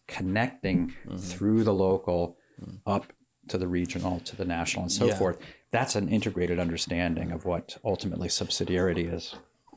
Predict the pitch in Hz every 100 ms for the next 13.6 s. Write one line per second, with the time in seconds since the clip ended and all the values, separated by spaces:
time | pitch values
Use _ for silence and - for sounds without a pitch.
0 | - - - - - - - - 101 98
1 | - _ - - 143 156 156 185 180 120
2 | 120 117 110 101 87 - 98 92 80 -
3 | - - - 113 113 104 104 95 90 -
4 | 104 - 98 92 107 107 104 98 98 95
5 | 92 95 - 101 90 87 90 92 87 87
6 | 87 85 87 85 - 95 90 87 87 87
7 | 85 87 90 85 82 - 90 85 85 82
8 | 85 85 82 90 85 82 92 90 95 92
9 | 90 - 101 - 92 104 98 95 - 95
10 | 90 104 107 104 101 95 90 92 95 90
11 | 90 98 92 90 92 92 90 92 87 90
12 | 85 87 - 87 85 92 85 85 85 87
13 | 85 87 82 95 90 85